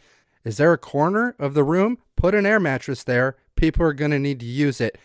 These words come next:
'cause V J doesn't have enough money to have a big enough house to house nine fucking people in it. But it actually worked out really fucking great, and it was a wonderful time, and I'm really thankful that my family came down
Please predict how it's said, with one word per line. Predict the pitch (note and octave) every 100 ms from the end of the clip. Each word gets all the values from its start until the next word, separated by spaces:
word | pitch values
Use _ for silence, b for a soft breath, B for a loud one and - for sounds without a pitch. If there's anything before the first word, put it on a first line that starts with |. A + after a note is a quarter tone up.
| b
'cause | - C3
V | G2+ C3+ C3
J | B2+
doesn't | A2+ B2 A2+
have | G#2 A2+
enough | A2+ A2 A#2+
money | A2+
to | G#2
have | G#2 A2
a | G#2
big | A#2
enough | A2+ A2
house | - A#2 -
to |
house | G2+ A#2 G#2 - B B B
nine | A2+ A2+ G#2+
fucking | - B2+ - G2+
people | - A2 F#2+ D#2+
in | D#2+
it. | _ - _ _ _ _ _ _ _ _ _ _ _ _ _ _
But | B2+
it | C3+
actually | D3+ -
worked | B2+ B2+
out | C3 A#2
really | A#2+
fucking | A#2 B2+ A#2
great, | A2+ A2
and | A2+
it | A2
was | G#2
a |
wonderful | G2+ G#2+ A2 C3+
time, | - A2+ B2
and | G2+
I'm | G2 F#2+ F2
really | G#2+ A2 A#2+
thankful | A2+ G#2 -
that | A#2+
my | A#2
family | A2+ G2+ G#2 A2+
came | C3 C3+
down | A2 G2+ C3